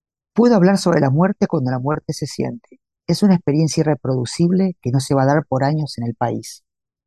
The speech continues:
Esa es la diferencia de haberlo vivido. Por ejemplo, me costó hablar mucho con mis chicos de Malvinas. En realidad, tampoco lo había hecho consciente. Cuando la maestra de mi nena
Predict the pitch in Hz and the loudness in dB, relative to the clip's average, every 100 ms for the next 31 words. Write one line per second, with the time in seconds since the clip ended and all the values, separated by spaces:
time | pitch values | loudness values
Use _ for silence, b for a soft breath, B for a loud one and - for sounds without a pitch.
0 | _ _ 180 196 170 151 143 151 156 165 | _ _ 0 2 2 0 0 -2 0 0
1 | 143 147 143 139 _ _ _ _ _ _ | 0 0 0 -4 _ _ _ _ _ _
2 | _ _ - 143 135 147 135 117 120 - | _ _ -6 -4 -2 -2 -2 -4 -8 -12
3 | _ _ _ - 135 139 185 185 180 185 | _ _ _ -4 -2 0 0 2 4 4
4 | 220 190 151 139 - - - 131 127 127 | 4 0 -2 -6 -6 -10 -4 -2 0 -2
5 | 120 127 - _ _ _ _ _ _ _ | -4 -10 -18 _ _ _ _ _ _ _
6 | 147 139 143 165 214 - _ _ _ _ | -2 0 2 2 0 -4 _ _ _ _
7 | 160 131 254 240 202 220 202 185 175 190 | -4 -2 0 2 4 2 2 0 0 -2
8 | 143 - - _ _ _ _ _ _ _ | -4 -10 -20 _ _ _ _ _ _ _
9 | - 156 165 175 208 240 214 196 170 170 | -2 0 2 2 0 0 -4 -2 0 0
10 | 175 147 139 | -2 -4 -10